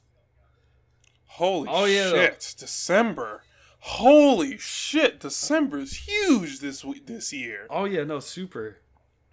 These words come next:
Speaker 2: Um, so I'm excited for that. Um, oh, yeah, I'm super excited.
Speaker 1: Mm-hmm.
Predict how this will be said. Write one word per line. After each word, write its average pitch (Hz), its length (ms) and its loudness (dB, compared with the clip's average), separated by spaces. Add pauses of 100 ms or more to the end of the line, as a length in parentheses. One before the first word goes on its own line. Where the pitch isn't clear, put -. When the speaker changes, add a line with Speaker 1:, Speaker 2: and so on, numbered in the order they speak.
(680)
Speaker 2:
Um, 135 460 -4
so 147 460 0 (360)
I'm 202 220 -2
excited 190 500 -2
for 170 180 -12
that. 165 420 -4 (760)
Um, 113 880 -4 (1400)
oh, 143 140 -8
yeah, 107 220 -10
I'm 107 220 -14
super - 380 -14
excited. 101 480 -12 (1700)
Speaker 1:
Mm-hmm. 139 600 -12